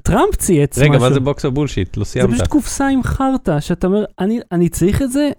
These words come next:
Speaker 1: אני לא צריך את זה?"
Speaker 2: קופסה אחת? <laughs> חדר.
Speaker 1: <laughs> מדפים, <laughs> משטחים של
Speaker 2: כל החדר כביסה שלי הוא כזה, על מה אתה
Speaker 1: כי את
Speaker 2: מדבר?
Speaker 1: ה-, נגיד, את הסטודיו סידרתי ממש יפה, ויש לי עדיין בוב אחד, ואני כאילו,
Speaker 2: האמת,
Speaker 1: "מה אני
Speaker 2: סידרתי
Speaker 1: עושה
Speaker 2: את
Speaker 1: איתך?"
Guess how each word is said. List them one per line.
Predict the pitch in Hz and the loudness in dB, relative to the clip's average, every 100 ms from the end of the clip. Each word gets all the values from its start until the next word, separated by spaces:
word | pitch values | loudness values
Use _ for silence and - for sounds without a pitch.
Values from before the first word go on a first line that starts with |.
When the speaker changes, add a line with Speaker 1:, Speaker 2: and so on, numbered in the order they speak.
| - | -4
Speaker 1:
אני | 143 | -2
לא | 139 208 | 0 0
צריך | 113 - | 0 0
את | |
זה?" | - | 2
Speaker 2:
קופסה | 104 127 | 4 4
אחת? | - 101 139 - - - - - - - | 2 0 -2 -2 -4 -4 -4 -6 -8 -2
<laughs> | 277 269 262 127 - - | -2 0 -2 -2 -4 2
חדר. | 196 170 143 113 - - 226 | 2 2 0 -2 -4 -4 0
Speaker 1:
<laughs> | - 240 190 - - 170 | 2 2 0 -4 -2 4
מדפים, | 185 214 214 - - 330 370 208 131 110 127 - - | 4 6 4 2 2 6 6 6 4 2 -2 -2 -6
<laughs> | - - - 220 | -4 -4 2 2
משטחים | 196 - 240 - 392 403 285 | 2 0 0 4 4 4 4
של | |
Speaker 2:
כל | - 156 156 | 4 4 4
החדר | 175 175 185 | 2 2 0
כביסה | 160 165 180 202 | -2 0 0 0
שלי | 165 139 | 0 0
הוא | 117 | 0
כזה, | - 104 120 | -2 -2 0
על | 104 | 0
מה | 117 | 0
אתה | 139 | -2
Speaker 1:
כי | 214 | -2
את | 190 | -2
Speaker 2:
מדבר? | 139 165 | 0 2
Speaker 1:
ה-, | |
נגיד, | 170 185 190 | 2 0 0
את | |
הסטודיו | 180 - 254 254 202 | -4 0 0 0 -2
סידרתי | 185 160 180 190 | -2 0 0 0
ממש | 156 160 226 | 0 0 -2
יפה, | 202 - 123 - - | -4 -4 -4 -6 -8
ויש | 151 - | -6 -4
לי | 269 | -2
עדיין | 190 147 131 135 180 | -2 0 0 0 -2
בוב | 156 131 277 370 165 | -4 0 2 2 2
אחד, | 135 135 117 123 | 2 0 -2 -2
ואני | 143 180 | 0 2
כאילו, | 208 202 190 | 4 4 4
Speaker 2:
האמת, | 110 | 4
Speaker 1:
"מה | 127 | 2
אני | 156 | 2
Speaker 2:
סידרתי | 139 - 370 | 4 4 4
Speaker 1:
עושה | 135 | 6
Speaker 2:
את | |
Speaker 1:
איתך?" | - | 6